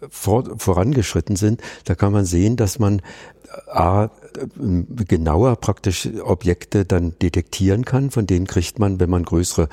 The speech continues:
Sammelflächen hast, hat für die Photonen, kriegt man halt auch mehr Signale von denen. Und was wir noch brauchen, ist, dass wir in ein, in andere Spektralbereiche gehen. Unser optischer Bereich, der ist im Grunde genommen sehr eingeschränkt. Der zeigt uns also, der ist,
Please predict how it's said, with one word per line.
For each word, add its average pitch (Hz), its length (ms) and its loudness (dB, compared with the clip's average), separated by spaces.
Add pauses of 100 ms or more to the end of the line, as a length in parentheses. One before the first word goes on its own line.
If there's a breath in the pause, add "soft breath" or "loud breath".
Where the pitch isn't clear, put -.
(280 loud breath)
Sammelflächen 98 720 2
hast, - 280 -2
hat 90 240 0
für 98 120 2
die 90 140 0
Photonen, 92 480 0
kriegt - 300 -4
man 87 100 0
halt 87 180 0
auch 90 140 -4
mehr 85 240 2
Signale 80 540 0
von 127 180 -2
denen. 120 300 0 (500 loud breath)
Und 113 460 0
was 113 180 0
wir 113 60 4
noch 92 180 0
brauchen, 120 380 0
ist, - 240 -4
dass 113 200 -2
wir 110 220 2 (380 loud breath)
in 92 260 0
ein, 90 300 2 (100)
in 90 160 0
andere 98 300 2
Spektralbereiche 98 880 0
gehen. 98 260 2
Unser 85 580 0
optischer 85 460 2 (600)
Bereich, 78 440 0
der 80 140 2
ist 80 100 -4
im 82 120 2
Grunde 80 240 2
genommen 78 200 2
sehr 76 220 0
eingeschränkt. 73 580 0
Der 73 140 -4
zeigt 78 260 0
uns 80 160 0
also, 80 220 0
der 78 140 -2
ist, - 120 -6